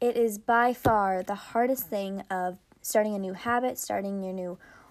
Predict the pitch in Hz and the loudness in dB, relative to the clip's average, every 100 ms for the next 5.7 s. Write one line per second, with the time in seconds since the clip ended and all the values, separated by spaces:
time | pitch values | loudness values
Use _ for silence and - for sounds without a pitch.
0 | - - 233 247 247 240 240 226 - 247 | -20 -4 0 0 0 0 -2 -4 -6 -4
1 | 233 226 226 233 226 233 233 233 233 - | -2 -2 -4 -6 -2 0 0 -2 -4 -4
2 | 214 214 202 - 196 196 _ _ - 262 | -4 -4 -6 -6 -6 -6 _ _ -6 -4
3 | 262 - _ - 277 294 277 247 214 208 | -4 -12 _ -2 0 2 2 2 0 -2
4 | 190 190 190 - - - 190 190 190 208 | -2 -2 -2 -4 -6 -10 -8 -8 -8 -8
5 | 196 202 - - - - | -8 -6 -6 -4 -8 -8